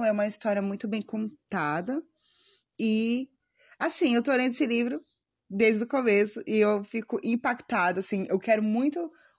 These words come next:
contar essa história sem spoilers, porque o primeiro episódio já parece o grande spoiler.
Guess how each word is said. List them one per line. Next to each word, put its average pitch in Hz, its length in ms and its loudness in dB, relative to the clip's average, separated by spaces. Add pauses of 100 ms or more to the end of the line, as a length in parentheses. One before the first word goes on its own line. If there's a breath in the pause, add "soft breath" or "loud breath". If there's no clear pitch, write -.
contar 240 300 2
essa 233 200 -2
história 220 540 0
sem 233 240 -4
spoilers, 190 680 0
porque 185 680 -4 (540 soft breath)
o 226 100 -2
primeiro 294 340 6
episódio 254 500 4
já 233 140 2
parece 254 500 0
o 247 60 0
grande 240 400 4
spoiler. 156 540 2